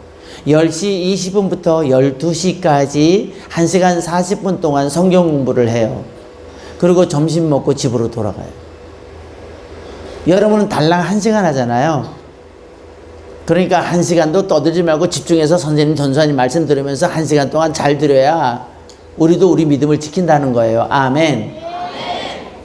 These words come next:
음, 두 번째, 십일 조. 이번 세뱃돈 받고, 얘들아, 어깨 펴봐.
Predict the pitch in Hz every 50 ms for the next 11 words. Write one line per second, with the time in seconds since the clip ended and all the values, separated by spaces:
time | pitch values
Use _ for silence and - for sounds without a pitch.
0 | - - 113 110 110 110 - - - - 180 196 196 196 175 165 165 - 180 208
1 | 196 - 180 156 131 131 165 196 240 233 226 233 262 247 277 277 277 269 262 240
2 | 214 214 208 - - 226 214 180 175 180 180 185 170 170 175 196 214 156 170 143
3 | 123 117 104 98